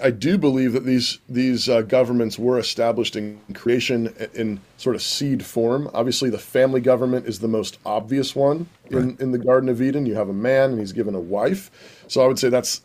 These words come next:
Speaker 1: certainly at the forefront. It's, that's why it is the foundation of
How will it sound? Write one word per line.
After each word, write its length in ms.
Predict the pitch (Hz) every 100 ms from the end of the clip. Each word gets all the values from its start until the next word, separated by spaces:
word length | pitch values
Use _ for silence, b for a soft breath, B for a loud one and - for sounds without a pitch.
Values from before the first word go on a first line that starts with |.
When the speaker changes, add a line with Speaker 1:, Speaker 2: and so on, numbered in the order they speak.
| -
Speaker 1:
certainly 440 | - - - 127
at 140 | 117 -
the 80 |
forefront. 760 | - - 139 139 135 139 131 127 _
It's, 180 | - -
that's 240 | - 123 -
why 280 | 127 123
it 160 | 117 110
is 160 | 120 98
the 80 |
foundation 680 | 113 117 110 101 110 110 120
of 220 | 104 95